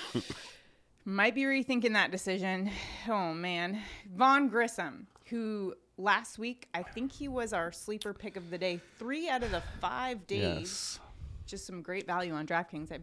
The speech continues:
Speaker 2: bet they raised his price, though, by now.
Speaker 1: He was also my prop bet pick, but
Speaker 2: Yeah.
Speaker 1: he didn't hit on
Speaker 2: <laughs>
Speaker 1: Friday.
Speaker 2: Seven multi-hit games through the first twelve games. It was first twelve games.
Speaker 1: Mm-hmm.
Speaker 2: Also, I thought this story was pretty cool. So you may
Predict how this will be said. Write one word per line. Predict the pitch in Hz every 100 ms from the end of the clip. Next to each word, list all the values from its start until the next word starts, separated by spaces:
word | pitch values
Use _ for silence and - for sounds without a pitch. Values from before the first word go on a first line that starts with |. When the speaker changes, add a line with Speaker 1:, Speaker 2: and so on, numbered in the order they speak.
| -
Speaker 2:
bet | 214 214
they | 180
raised | 175 175
his | - -
price, | - 165 -
though, | 101 -
by | 151
now. | 147 160 139 135
Speaker 1:
He | - 107
was | 95 101
also | 101 - 104
my | 85
prop | - 165 -
bet | 139 120 -
pick, | 147 147 -
but | 143
Speaker 2:
Yeah. | 120
Speaker 1:
he | 160
didn't | 175 151
hit | 208
on | 175 131
Speaker 2:
<laughs> |
Speaker 1:
Friday. | 131 135 131 131 135 - - - - -
Speaker 2:
Seven | - - 247 247 294 262
multi-hit | 220 247 254 240 220 180
games | 180 196 196 170 - - -
through | 175 175 208
the | 202
first | - - 180 196 - - _ -
twelve | - 147 156 170 - - -
games. | 131 98 50 50 -
It |
was | 160 -
first | 165 160
twelve | - -
games. | - 196 - -
Speaker 1:
Mm-hmm. | 104 - - - - -
Speaker 2:
Also, | 262 381 - 208 180 185
I | 214
thought | 220 214
this | 214 208
story | - 180 170
was | 165 170
pretty | - 160 156
cool. | 185 - 202 - _ _
So | - - 196
you | 185 185 190
may | 202 214 247 269 269